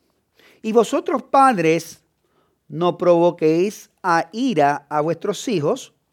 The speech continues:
no lo hagan enojar, sino, miren el contraste, sino, contraste, como la manera que Dios lo quiere, "criarlos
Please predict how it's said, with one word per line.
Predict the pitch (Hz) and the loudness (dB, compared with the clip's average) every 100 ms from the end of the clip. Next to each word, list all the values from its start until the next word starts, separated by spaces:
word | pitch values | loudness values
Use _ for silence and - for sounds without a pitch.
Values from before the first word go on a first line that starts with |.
| _ | _
no | 139 | -6
lo | 135 | -2
hagan | 135 143 | -2 0
enojar, | 165 226 214 151 277 _ _ _ _ _ _ _ _ _ _ _ | -2 -2 -2 -4 -6 _ _ _ _ _ _ _ _ _ _ _
sino, | - 196 190 | -8 -4 -2
miren | 220 185 208 | -2 -2 -2
el | 214 208 | -2 -2
contraste, | 202 190 180 226 220 - 156 | -4 -4 -4 -4 -4 -4 -6
sino, | - - 240 190 143 185 285 | -6 -6 -2 -2 -2 -6 -10
contraste, | - 143 143 202 180 - 147 226 - _ _ _ _ _ _ _ - | -6 -6 -2 -2 -2 -4 -6 -6 -14 _ _ _ _ _ _ _ -4
como | 175 160 | -2 0
la | 143 | 0
manera | 143 156 190 | 0 0 0
que | 165 | 0
Dios | 143 170 185 | -2 -2 -2
lo | 233 | -6
quiere, | 226 165 139 170 170 _ _ _ _ _ | -2 0 0 -2 -8 _ _ _ _ _
"criarlos | 190 185 208 311 339 175 160 - | -2 2 2 2 0 2 2 0